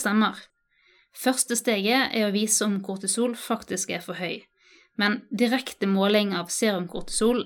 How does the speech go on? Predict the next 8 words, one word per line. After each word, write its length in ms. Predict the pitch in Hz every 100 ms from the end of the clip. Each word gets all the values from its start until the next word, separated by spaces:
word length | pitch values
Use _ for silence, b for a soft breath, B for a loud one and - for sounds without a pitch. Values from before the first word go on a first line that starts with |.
| 196
alene 560 | 196 196 208 208 240 -
er 160 | 214
lite 380 | 214 214 - -
egnet, 540 | 180 190 190 190 - -
fordi 260 | - 220 226 202
det 80 |
er 100 | 196 -
stor 260 | 262 254